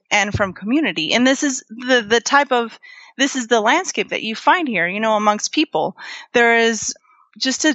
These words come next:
a disparate feeling that is connection through culture, but is superficial cult-,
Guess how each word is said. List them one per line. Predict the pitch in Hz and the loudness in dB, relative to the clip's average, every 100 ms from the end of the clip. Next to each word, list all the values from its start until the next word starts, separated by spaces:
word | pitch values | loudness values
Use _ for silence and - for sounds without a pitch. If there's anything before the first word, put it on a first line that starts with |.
| - | 2
a | 233 226 - - 208 214 - | 2 2 -4 -14 -16 -12 -2
disparate | 262 - - 247 233 233 - _ - | -2 -2 0 2 4 2 -4 _ -20
feeling | - 294 302 233 202 196 | -4 2 2 2 0 0
that | 208 | 2
is | 208 208 196 - - - _ | 2 -2 -6 -18 -20 -20 _
connection | 247 240 311 - - 202 190 220 - _ _ - | -4 0 0 -2 -4 -4 -6 -12 -18 _ _ -8
through | 240 | -8
culture, | - 320 370 - 214 196 - | 0 2 2 0 0 0 0
but | 208 233 226 | 0 2 4
is | 226 | 0
superficial | - - 262 214 196 - 311 226 170 | -4 -12 -12 -10 -10 -6 -4 -4 -8
cult-, | - 170 - | -6 -6 -6